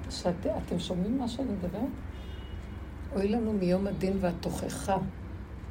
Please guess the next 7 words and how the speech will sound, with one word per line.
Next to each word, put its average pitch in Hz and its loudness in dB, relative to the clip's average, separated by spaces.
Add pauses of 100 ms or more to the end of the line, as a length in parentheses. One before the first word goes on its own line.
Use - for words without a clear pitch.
(800)
אוי 214 10
לאותה 190 4
בושה 180 4
וכלימה 185 4
שיראו 175 2
לנו 180 4
את 170 -2